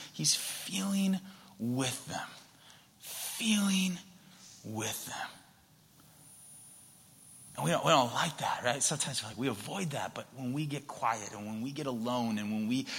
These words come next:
and we just allow ourselves to maybe focus on the fact that Jesus is near, I believe those emotions come to the surface. And not only that, I believe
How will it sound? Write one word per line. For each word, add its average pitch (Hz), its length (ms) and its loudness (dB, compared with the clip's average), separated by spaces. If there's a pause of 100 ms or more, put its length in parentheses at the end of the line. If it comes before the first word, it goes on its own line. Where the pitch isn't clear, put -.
(140)
and 113 120 2
we 135 80 2
just 151 180 6
allow 123 600 6
ourselves 113 400 4
to 110 60 -2
maybe 120 200 2
focus 120 460 2
on 110 100 2
the 101 80 -2
fact 123 340 -4
that 104 140 -6
Jesus 135 560 0
is 110 180 0
near, 107 540 0 (1200)
I - 40 -2
believe 120 320 2
those 107 160 4
emotions 95 560 0
come 98 180 -2
to 92 80 -4
the 78 100 -6
surface. - 440 2
And 95 80 -2
not 107 160 2
only 98 160 -2
that, 98 180 0
I 95 40 -2
believe 95 460 -6